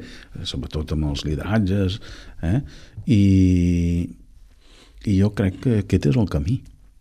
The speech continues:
I aplaudeixo, eh? Que l'alcalde de Tarragona i l'alcaldessa de Reus, doncs, s'hagin assegut i hagin... Bueno, jo crec que porten un bagatge també, doncs, dels seus antecessors, no,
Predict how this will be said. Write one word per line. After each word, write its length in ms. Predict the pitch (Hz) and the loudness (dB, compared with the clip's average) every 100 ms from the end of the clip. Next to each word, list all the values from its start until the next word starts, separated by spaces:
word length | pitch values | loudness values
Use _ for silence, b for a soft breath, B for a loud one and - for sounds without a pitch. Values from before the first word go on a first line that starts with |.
| _ | _
I 440 | - 104 92 87 87 | 0 4 6 6 4
aplaudeixo, 760 | 80 73 78 76 98 - 76 69 - - 82 | 2 0 2 4 4 2 -4 -6 -10 -10 -2
eh? 160 | 82 123 B B B | -2 -2 B B B
Que 140 | 73 | -6
l'alcalde 500 | 69 73 - 82 73 | -4 -6 -4 -2 0
de 160 | 78 71 | 0 0
Tarragona 580 | - 69 69 90 117 95 | -4 -4 0 4 4 4
i 60 | 92 | 2
l'alcaldessa 560 | 82 82 80 80 80 | 2 -2 -2 -2 0
de 80 | 76 | 0
Reus, 340 | 85 92 104 104 | 2 2 2 -2
doncs, 280 | 104 80 - | -2 -4 -4
s'hagin 480 | - - 78 73 | -6 -6 -8 -6
assegut 640 | 71 - 87 143 120 117 - | -6 -4 2 4 4 2 -4
i 160 | - 78 | -4 -2
hagin... 540 | 73 73 80 85 80 B B B B B B | -2 -2 -2 -2 -6 B B B B B B
Bueno, 280 | - 113 90 | 0 2 2
jo 160 | 107 98 | 2 2
crec 220 | 104 104 | 0 2
que 100 | - | 0
porten 360 | - 92 98 90 | 0 0 2 4
un 120 | 82 | 4
bagatge 540 | 76 107 123 92 110 | 2 2 2 2 -2
també, 400 | - 69 98 95 92 | -2 -4 0 0 0
doncs, 260 | - - | -2 -4
dels 160 | 76 76 | -4 -4
seus 200 | 80 73 | -2 -2
antecessors, 760 | 71 - - 76 110 107 98 - | -2 -2 -4 -2 0 0 -2 -6
no, 140 | - | -8